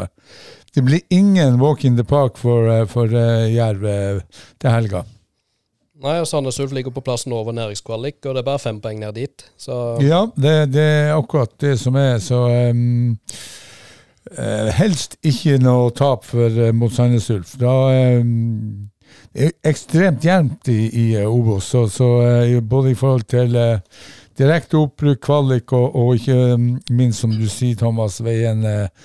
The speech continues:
Speaker 1: ned til kvalik, eh, not far away.
Speaker 2: Mm.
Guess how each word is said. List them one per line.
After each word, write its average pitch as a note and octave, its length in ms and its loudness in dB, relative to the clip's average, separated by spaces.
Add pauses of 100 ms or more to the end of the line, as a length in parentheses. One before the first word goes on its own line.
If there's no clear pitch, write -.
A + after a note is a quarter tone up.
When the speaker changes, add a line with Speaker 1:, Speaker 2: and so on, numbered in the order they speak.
(340)
Speaker 1:
ned E3+ 280 2
til B2 320 2
kvalik, A#2 520 -2
eh, A2 680 -2 (420)
not C3+ 160 0
far C3 260 2
away. A2+ 300 2 (180)
Speaker 2:
Mm. A#2 180 -14